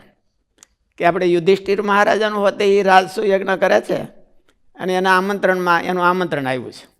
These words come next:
અને જરાસંધે જેલમાં પૂર્યા છે, એ રાજાઓએ ભેળા થઈને એક કાગળ લખીને મોકલ્યો હતો. એ બે કાગળ શ્રી કૃષ્ણ ભગવાનને હારે મળ્યા. અને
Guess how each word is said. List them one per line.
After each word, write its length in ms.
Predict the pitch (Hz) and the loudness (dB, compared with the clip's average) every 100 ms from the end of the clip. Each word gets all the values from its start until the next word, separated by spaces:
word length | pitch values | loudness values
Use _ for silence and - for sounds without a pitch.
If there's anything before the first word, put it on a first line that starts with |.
| _ _ _ _ _ _ _ - - _ _ - | _ _ _ _ _ _ _ -20 -20 _ _ -2
અને 420 | 165 170 165 156 - 147 | 0 2 0 -2 -8 -6
જરાસંધે 580 | 151 170 190 196 190 185 | 0 4 4 2 -2 0
જેલમાં 460 | 170 175 185 196 190 | 2 2 4 2 0
પૂર્યા 280 | 214 208 196 | 4 4 4
છે, 300 | 156 147 - _ _ _ _ _ _ _ _ - | 0 -6 -8 _ _ _ _ _ _ _ _ 0
એ 160 | 214 | 2
રાજાઓએ 640 | 196 190 196 196 196 196 185 | 4 4 4 2 2 0 0
ભેળા 360 | 156 175 196 | 0 2 2
થઈને 320 | 196 185 180 | 0 -2 0
એક 140 | 175 - | -4 0
કાગળ 300 | 170 175 160 | 0 0 -2
લખીને 320 | 156 151 135 | -2 -4 -6
મોકલ્યો 360 | 131 127 - - | -6 -6 -10 -18
હતો. 240 | - _ _ _ _ _ _ _ _ _ _ | -20 _ _ _ _ _ _ _ _ _ _
એ 100 | 196 | 0
બે 260 | 185 196 214 | 2 2 2
કાગળ 320 | 214 196 202 | 2 4 0
શ્રી 200 | 190 185 | 0 -4
કૃષ્ણ 280 | 196 180 196 | -4 -6 -4
ભગવાનને 440 | 180 190 190 180 | -2 0 0 2
હારે 240 | 151 151 143 | 2 2 2
મળ્યા. 300 | 110 98 - _ _ - _ _ _ _ _ _ _ _ _ _ _ - - - - - | -2 -10 -16 _ _ -20 _ _ _ _ _ _ _ _ _ _ _ -20 -20 -20 -18 -8
અને 420 | 170 185 175 170 | -4 0 0 -2